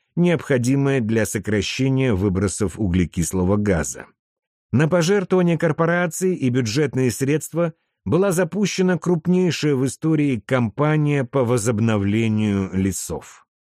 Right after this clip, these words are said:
Первоначально это была чистая прагматика. Деревья поглощают двуокись углерода из воздуха, возвращая в него кислород,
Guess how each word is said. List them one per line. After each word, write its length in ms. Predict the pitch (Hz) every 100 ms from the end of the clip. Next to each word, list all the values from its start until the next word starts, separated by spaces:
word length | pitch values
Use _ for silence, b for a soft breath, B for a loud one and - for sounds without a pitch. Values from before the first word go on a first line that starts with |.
| _ _ _ _ -
Первоначально 760 | 131 131 127 117 - 143 147 135
это 200 | 113 104
была 460 | 98 101 110 104
чистая 480 | - 110 98 - 107
прагматика. 800 | - 127 139 131 87 - - - _ _ -
Деревья 580 | 98 127 117 120 120 127
поглощают 760 | 113 107 104 98 - 127 120 -
двуокись 840 | 104 110 - 117 104 - 120 -
углерода 680 | 120 98 98 90 95 90 101
из 260 | 101 113
воздуха, 680 | 143 170 117 82 80 - - _ _ -
возвращая 760 | 170 165 170 143 180 185 185
в 100 | 143
него 300 | 135 113 107
кислород, 640 | - 104 113 95 73 -